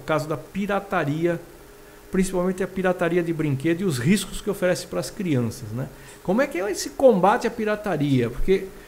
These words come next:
aí ele tem, da mesma forma que tem lá da, da gasolina, como é que é? A gente vê, vez ou outra, umas ações.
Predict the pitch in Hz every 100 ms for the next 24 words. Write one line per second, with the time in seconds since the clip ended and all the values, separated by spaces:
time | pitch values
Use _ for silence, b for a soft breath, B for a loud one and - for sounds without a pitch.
0 | B 151 190 233 254 240 180 170 202 226
1 | 226 226 208 190 190 190 160 180 196 175
2 | 160 151 151 160 135 143 185 185 214 220
3 | 220 190 160 160 185 165 202 160 151 202
4 | 170 151 160 165 165 175 165 - 165 180
5 | 196 202 202